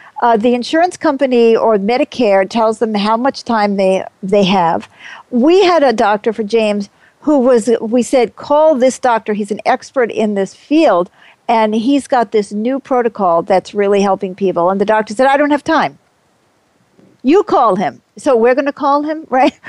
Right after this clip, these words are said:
I mean, it's like you see these doctors. There was a time when there was this idea that being a doctor was like the, the ultimate. Maybe that's because I came from a Jewish family, right? It's like being a doctor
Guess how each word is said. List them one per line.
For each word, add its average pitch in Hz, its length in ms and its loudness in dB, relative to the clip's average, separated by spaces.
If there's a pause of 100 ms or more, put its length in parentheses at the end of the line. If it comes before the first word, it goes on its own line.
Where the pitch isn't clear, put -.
(280)
I 262 100 0
mean, 285 180 0
it's 277 220 0
like 277 220 0
you 254 100 -4
see 320 380 0
these 247 200 0
doctors. 226 600 -2 (400)
There 277 180 2
was 285 180 0
a 359 60 -6
time 277 380 0
when 226 240 0
there 220 140 2
was 214 180 0
this 202 180 -6
idea 208 460 2
that 202 240 -2
being 220 360 0
a 208 80 0
doctor 214 520 0
was 175 180 -4
like 175 280 -2
the, 185 140 0 (300)
the 190 220 0
ultimate. 226 560 -2
Maybe 240 200 2
that's 262 200 2
because 226 220 -6
I 233 60 2
came 220 200 -4
from 208 180 -4
a 190 60 -4
Jewish 190 300 0
family, 190 520 -2
right? 208 280 0
It's 202 200 -2
like 190 220 0
being 226 220 0
a 190 60 2
doctor 220 540 0